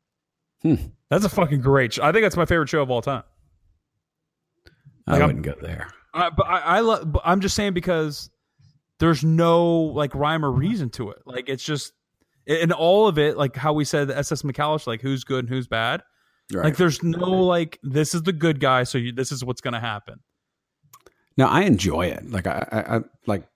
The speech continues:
Speaker 1: I enjoy watching 'em, but it, I, I didn't find, like, I had to automatically go back and, you know, and say,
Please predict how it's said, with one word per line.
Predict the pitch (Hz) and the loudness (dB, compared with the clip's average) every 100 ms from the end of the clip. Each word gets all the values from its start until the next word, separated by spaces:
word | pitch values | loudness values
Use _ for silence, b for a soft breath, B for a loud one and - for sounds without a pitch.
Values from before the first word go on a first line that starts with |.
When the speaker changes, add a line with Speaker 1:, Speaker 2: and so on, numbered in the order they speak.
| - | -8
Speaker 1:
I | 95 | -4
enjoy | 90 90 90 92 85 82 _ _ - | -2 0 2 2 0 -6 _ _ -2
watching | 90 87 - 104 | 0 0 2 0
'em, | 104 | 2
but | 95 76 - b b b b b b - | -2 -4 -10 b b b b b b -2
it, | 98 - - 104 | -2 -2 -6 -6
I, | 101 | -2
I | 123 | 2
didn't | 117 131 98 | 4 2 0
find, | - 104 101 95 90 90 87 - _ - | 2 4 4 2 0 -2 -6 -16 _ -10
like, | 90 80 | -8 -4
I | |
had | 82 90 | -2 -2
to | 82 - | -4 -4
automatically | 98 95 92 87 82 104 85 | 0 0 2 0 0 0 0
go | 82 | -2
back | 82 82 73 | -2 -2 -2
and, | 85 76 82 _ _ | -4 -6 -10 _ _
you | 90 80 | -4 -2
know, | 71 | -4
and | 55 60 | -6 -10
say, | - | -10